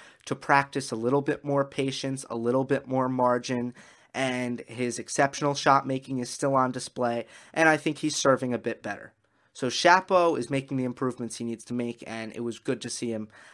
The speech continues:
uh, have such a strong week. Felix is a different animal because he doesn't, he checks off every single box. He doesn't have the holes. He reminds me of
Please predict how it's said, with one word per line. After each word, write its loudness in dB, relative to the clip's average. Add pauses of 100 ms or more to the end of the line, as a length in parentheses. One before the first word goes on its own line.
(120)
uh, -4
have -2
such -6
a -8
strong -6
week. -16 (840)
Felix 2 (1600)
is -2
a -2
different 0
animal 2 (920)
because 2
he -8
doesn't, -4 (400)
he -8
checks 0
off 4
every 0
single 0
box. 6
He 2
doesn't 0
have 2
the 2
holes. 0 (240)
He 0
reminds 4
me -2 (1080)
of 6